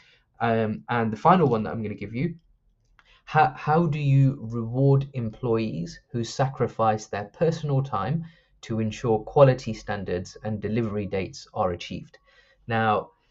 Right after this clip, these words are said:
that question, um, will tell you about overtime pay.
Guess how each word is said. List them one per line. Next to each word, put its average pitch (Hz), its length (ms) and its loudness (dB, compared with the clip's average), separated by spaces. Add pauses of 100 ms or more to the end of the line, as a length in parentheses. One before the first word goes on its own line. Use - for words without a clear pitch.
(600)
that 143 360 4
question, 165 600 -4 (280)
um, 117 640 0
will 120 180 -4
tell 120 240 -2
you 113 420 -2
about 98 280 -2
overtime 127 480 0
pay. 139 260 -2